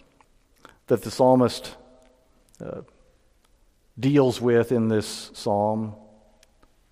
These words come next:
And those will be our three points. First, we see the psalmist struggling in the presence of his foes. Secondly, recognizing the brevity of life. And then finally, hoping in God's redemption. So first of all, struggling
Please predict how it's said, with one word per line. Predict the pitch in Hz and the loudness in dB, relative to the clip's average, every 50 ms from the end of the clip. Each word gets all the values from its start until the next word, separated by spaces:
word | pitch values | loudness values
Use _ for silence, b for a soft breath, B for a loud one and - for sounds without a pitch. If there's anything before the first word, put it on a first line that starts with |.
| _ _ _ _ _ _ _ _ _ _ _ _ _ _ _ _ _ _ _ _ _ _ _ _ _ - | _ _ _ _ _ _ _ _ _ _ _ _ _ _ _ _ _ _ _ _ _ _ _ _ _ -4
And | 123 113 | 2 4
those | 117 117 117 | 4 4 2
will | 123 | 0
be | 110 117 110 | 0 2 2
our | 107 101 | 2 2
three | - 113 113 110 | -2 -4 -4 -4
points. | 107 - - 110 110 104 104 98 - | -4 -4 -4 -2 -2 -2 -4 -4 -8
First, | - - 131 135 131 - - | -6 -2 0 0 0 0 -2
we | - 123 | -8 -8
see | 113 - - 127 120 117 | -8 -4 -4 -2 -2 -2
the | 110 104 | -4 -6
psalmist | - - 117 117 113 113 107 - - - | -2 -2 0 0 0 0 -2 -4 -8 -14
struggling | - - - 135 135 143 147 143 127 120 117 117 | -12 -6 2 4 4 4 6 4 2 2 2 2
in | 113 110 | 0 0
the | 107 | -2
presence | 104 - 123 120 113 117 117 110 - | 0 2 2 2 2 0 -4 -6 -6
of | 104 | -6
his | 104 98 - | -8 -8 -8
foes. | - - - 110 107 107 104 101 95 92 90 92 95 - - - - B B B B B | -10 -8 -2 0 2 2 2 2 0 -2 -4 -8 -10 -14 -16 -20 -20 B B B B B
Secondly, | B - - 135 127 - 127 123 117 113 110 | B 0 2 2 2 2 0 0 2 0 2
recognizing | 107 120 139 139 - 139 127 135 131 131 127 113 123 120 117 | 4 4 4 4 4 0 2 4 4 4 4 4 2 0 0
the | 113 | 0
brevity | 101 120 120 120 113 113 - 120 117 | 2 4 4 4 2 0 -4 -2 -4
of | 101 101 | -2 0
life. | 107 107 107 107 107 101 | 2 4 4 4 2 0
And | 110 107 104 | -2 -2 -2
then | 107 101 | -4 -4
finally, | - - 110 110 107 104 101 98 | -4 -4 -2 -2 -2 -2 -4 -4
hoping | 90 - 110 117 117 - - 110 107 107 | -4 -4 -4 -4 -4 -4 -6 -6 -6 -4
in | 104 101 98 | -6 -6 -6
God's | 95 98 92 92 95 95 92 | -4 -2 -2 -2 -2 -4 -6
redemption. | 92 90 82 95 90 90 90 - - - - - - 76 98 - _ _ b b b b b b b | -10 -8 -6 -6 -6 -6 -8 -10 -12 -14 -14 -14 -16 -18 -20 -20 _ _ b b b b b b b
So | - - 123 110 | -6 -4 -4 -2
first | - 147 147 127 - | 0 -2 -2 -2 0
of | 127 | 2
all, | 117 113 110 | 4 4 4
struggling | - - - - 147 151 151 156 156 147 143 | 2 -2 0 4 4 4 4 4 2 2 0